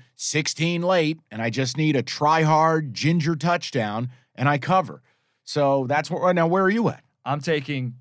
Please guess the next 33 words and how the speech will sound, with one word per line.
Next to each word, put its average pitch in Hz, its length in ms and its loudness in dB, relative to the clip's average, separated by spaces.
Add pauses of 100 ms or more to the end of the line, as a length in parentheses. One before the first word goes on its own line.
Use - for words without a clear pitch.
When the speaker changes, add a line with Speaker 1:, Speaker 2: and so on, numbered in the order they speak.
Speaker 2:
Georgia 147 380 -2
minus 156 320 -2
the 175 80 -12
six 143 280 -10
and 160 80 -14
a 151 40 -14
half. 82 340 -18
Speaker 1:
Okay. 95 340 -14
Speaker 2:
And 113 100 -16
I'm 120 60 -6
taking 123 300 -4
Michigan 120 380 -4
minus 104 320 -8
the 110 100 -14
seven 127 300 0
and 98 100 -12
a - 20 -14
half. 85 280 -18 (320)
And 127 140 -2
the 131 60 0
two 143 560 0 (160)
parlayed 147 460 0
together 113 420 -2
is 101 120 -10
the 95 80 -14
Costa 98 400 -6
lock 87 280 -14
this - 220 -20
week. - 320 -20 (760)
We 131 100 0
will 127 120 2
have 123 200 -2
two 160 320 0